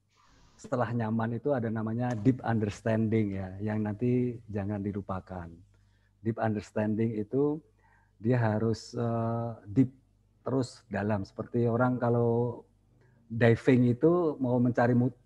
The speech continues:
jadi mutiara itu harus pakai diving, berjuang. Ada konsistensinya, ada persistensinya, ada keuletan. Nah itu.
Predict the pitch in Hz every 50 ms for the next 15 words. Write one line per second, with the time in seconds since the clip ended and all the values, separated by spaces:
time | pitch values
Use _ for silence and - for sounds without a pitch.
0 | _ - 107 113 110 127 143 147 139 - - 131 131 123 - 139 131 120 120 127
1 | 127 123 - 160 156 135 127 117 - 120 110 - 120 101 101 101 104 - - -
2 | 127 107 95 90 - - - - - - _ - 104 110 107 98 117 113 120 113
3 | 107 101 95 90 - - - - - _ _ - - - - - 104 113 110 -
4 | 120 120 - 131 120 - 135 131 131 - 143 139 139 139 143 139 135 135 135 135
5 | 123 127 123 - - 113 - - 123 - - 139 135 - - 143 139 139 139 123
6 | 120 117 - 127 131 131 131 123 - 127 123 123 120 120 113 104 104 104 104 -
7 | 110 107 101